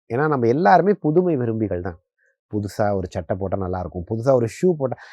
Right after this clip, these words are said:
அது ரொம்ப சிம்பிள்ங்க. ஒரு புதுசா ஹேண்ட் கர்ச்சீஃப் கூட வச்சிருந்தீங்கன்னா ஒரு நல்ல ஃபீல் இருக்கும். ஓ, புதுசா ஒரு ஹேண்ட் கர்ச்சீஃப் வச்சிருக்கேன். அப்போ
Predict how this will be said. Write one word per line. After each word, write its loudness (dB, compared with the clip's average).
அது 2
ரொம்ப 2
சிம்பிள்ங்க. 0
ஒரு 0
புதுசா 0
ஹேண்ட் 0
கர்ச்சீஃப் 0
கூட 2
வச்சிருந்தீங்கன்னா 2
ஒரு 4
நல்ல 4
ஃபீல் 0
இருக்கும். -10
ஓ, -8
புதுசா -2
ஒரு 0
ஹேண்ட் -2
கர்ச்சீஃப் -6
வச்சிருக்கேன். -14
அப்போ 2